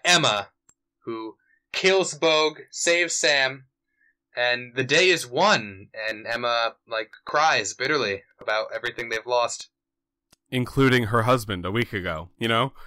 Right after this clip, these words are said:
Speaker 2: She's still, like, right before all of this, she was at her husband's grave. She still is in deep mourning. And in fact, she's, because she's the catalyst for all of this, you could argue that Emma's the actual hero in this movie.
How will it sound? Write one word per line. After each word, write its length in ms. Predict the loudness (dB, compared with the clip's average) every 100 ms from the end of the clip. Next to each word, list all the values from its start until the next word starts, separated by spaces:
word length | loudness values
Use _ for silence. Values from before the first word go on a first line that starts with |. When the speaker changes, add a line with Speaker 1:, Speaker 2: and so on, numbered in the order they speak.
| -10
Speaker 2:
She's 220 | -4 -2
still, 420 | 4 6 6 2 -4 -20 _ _ -4
like, 160 | -2 2
right 160 | 2
before 320 | 2 0 2
all 220 | 4 4 4
of 60 |
this, 120 | 2
she 140 | 0 0
was 160 | 2
at 140 | 2 2
her 160 | 0
husband's 500 | 2 0 0 -2 -4
grave. 480 | -4 -2 0 -2 -6
She 100 | -6
still 320 | -4 -2 0
is 320 | 0 -2 -4 -12 -20 _ -8
in 200 | -6 -6
deep 360 | 0 0 0
mourning. 580 | -2 0 2 0 -4 -12 -4
And 180 | -2
in 80 | -2
fact, 480 | -2 0 2 0 -6
she's, 280 | -6 -4 -4
because 480 | -4 -6 0 0 2
she's 200 | 0 -4
the 100 | -4
catalyst 560 | -2 2 2 2 -2 -2
for 180 | 0
all 240 | 2 2 2
of 80 | -2
this, 320 | -10 -10 -14 -20 -20 -8
you 120 | -2
could 120 | 0
argue 380 | 2 2 2 0
that 160 | 0 0
Emma's 340 | 0 2 0
the 140 | 2 2
actual 460 | 2 0 0 2
hero 380 | 4 2 0 -6 _ _
in 160 | -2 0
this 160 | 2
movie. 280 | 0 0 -4